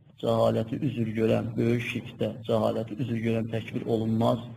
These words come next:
Kim təkfir edərsə, birinci adını saydığımız, əvvəldə adını zikr elədiyimiz alimləri təkfir etməlidir və yaxud buna cürət edə bilməz.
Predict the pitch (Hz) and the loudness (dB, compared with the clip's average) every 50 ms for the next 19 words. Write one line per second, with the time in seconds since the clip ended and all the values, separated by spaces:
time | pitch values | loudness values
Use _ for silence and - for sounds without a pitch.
0 | - - - - - - - - - - 143 135 131 - 135 123 123 - - 131 | -18 -20 -20 -20 -20 -20 -16 -4 4 8 10 10 10 10 6 4 2 2 2 2
1 | 131 127 - 123 117 120 123 120 117 - - 120 113 110 120 117 117 117 117 113 | 2 4 4 4 4 6 6 6 4 4 2 2 4 4 4 4 6 4 4 4
2 | 120 123 120 - - 123 120 117 120 120 117 120 123 117 113 110 113 113 113 113 | 2 0 0 2 4 4 4 6 6 4 4 6 6 6 6 6 4 2 2 4
3 | 117 117 110 113 - - - - - - _ - - 123 117 110 110 113 113 110 | 4 2 2 0 -4 -10 -12 -16 -20 -20 _ -6 0 0 0 2 4 4 4 4
4 | 110 - - - 113 107 110 120 120 113 113 117 117 113 120 113 110 110 110 110 | 4 4 4 4 4 4 2 2 0 0 -2 -4 -4 -4 -2 -2 0 -2 -2 -2
5 | 113 113 113 117 117 - - - 123 117 110 110 113 113 113 113 117 120 120 117 | -2 0 0 0 0 -2 -2 2 2 4 4 4 4 2 4 4 4 4 2 2
6 | 123 113 117 - 123 120 113 110 113 117 120 117 123 120 113 117 117 117 - - | 0 -2 0 -2 -2 -4 -4 -4 -2 -2 0 0 0 0 0 -2 -2 -4 -4 -8
7 | - - - - - - - - - - - - 113 123 127 131 131 127 - - | -14 -18 -18 -20 -20 -20 -20 -20 -20 -20 -6 2 6 8 10 10 10 8 6 0
8 | - 127 123 131 143 143 139 139 139 131 135 - 156 139 - - - 139 120 127 | 0 6 8 10 10 10 10 8 8 8 8 8 4 2 2 2 4 6 8 10
9 | 127 123 117 123 117 110 110 113 117 117 123 127 120 | 10 10 10 8 6 6 8 8 8 6 6 4 2